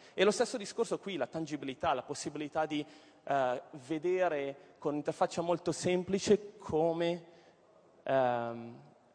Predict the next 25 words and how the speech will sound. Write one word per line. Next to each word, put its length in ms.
le 480
tue 140
finanze 500
si 100
comportano. 720
Infine, 880
la 80
cosa 240
bella 280
del 340
making 640
è 120
che 160
si 160
può 140
immaginare 400
il 80
futuro, 640
che 100
si 160
possono 380
costruire 540
delle 240
cose 320
che 340